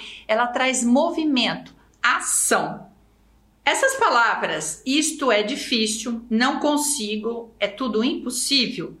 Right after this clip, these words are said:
podem ser crenças negativas e limitantes que carregamos conosco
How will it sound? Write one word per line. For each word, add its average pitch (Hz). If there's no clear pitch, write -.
podem 247
ser 226
crenças 277
negativas 220
e 214
limitantes 214
que 214
carregamos 226
conosco 247